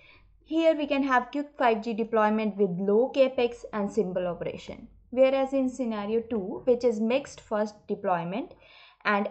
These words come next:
S A in metropolitan and major cities, whereas N S A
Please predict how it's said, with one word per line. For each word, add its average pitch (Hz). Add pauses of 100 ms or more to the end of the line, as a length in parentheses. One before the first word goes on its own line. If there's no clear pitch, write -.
S 254
A 277
in 220 (180)
metropolitan 220
and 208
major 208
cities, 220 (240)
whereas 208 (100)
N 247
S 269
A 262